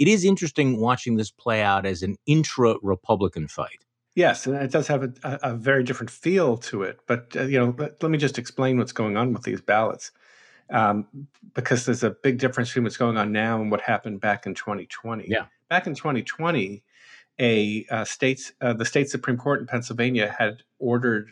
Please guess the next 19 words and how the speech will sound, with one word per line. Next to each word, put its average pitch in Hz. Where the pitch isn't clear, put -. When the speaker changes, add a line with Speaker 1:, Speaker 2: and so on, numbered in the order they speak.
Speaker 2:
that 117
ballots 107
that 113
were 101
received 117
th-, -
up 135
to -
three 117
days 90
after 95
Election 131
Day 104
would, 101
would 123
be 110
counted. -
Speaker 1:
Mm-hmm. 92
Speaker 2:
And 104